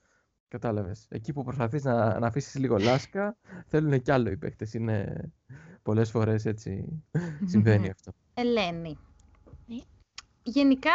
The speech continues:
Speaker 2: ακούμε πολύ τον όρο μεσαιωνική φαντασία στα παιχνίδια αυτά. Δηλαδή, οι πιο πολλοί άνθρωποι το έχουν στο μυαλό τους, "Α, έχει σπαθιά και πανοπλίες, άρα είναι μεσαίωνας". Πιστεύεις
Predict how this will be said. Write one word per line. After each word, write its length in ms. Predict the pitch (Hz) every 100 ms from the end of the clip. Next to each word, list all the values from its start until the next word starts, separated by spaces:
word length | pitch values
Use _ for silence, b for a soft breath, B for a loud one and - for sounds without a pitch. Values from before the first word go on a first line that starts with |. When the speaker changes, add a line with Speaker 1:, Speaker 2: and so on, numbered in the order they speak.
| 392 -
Speaker 2:
ακούμε 360 | 262 - 330
πολύ 280 | 294 277 302
τον 260 | 302 262 214
όρο 460 | 208 220 240 247 - _ _ _ _ _ _ _
μεσαιωνική 540 | - 240 226 208 190 247
φαντασία 600 | 240 185 185 - 196 165
στα 180 | -
παιχνίδια 580 | 165 160 165 165 147 151
αυτά. 380 | 151 - 151 - B B B
Δηλαδή, 260 | - 214 214
οι 100 | 277
πιο 200 | 262 330
πολλοί 280 | - 294 285
άνθρωποι 340 | 311 349 294
το 100 | 269
έχουν 140 | 320 320
στο 140 | -
μυαλό 400 | 233 226 220 285
τους, 120 | -
"Α, 160 | - 285 B B _ _ _
έχει 180 | 311 294
σπαθιά 400 | - 226 - 254
και 60 |
πανοπλίες, 600 | 254 254 190 185 247 269
άρα 180 | 285 277
είναι 160 | 269 262
μεσαίωνας". 640 | 247 214 233 208 165 165 B B B B B _
Πιστεύεις 400 | - 294 - 453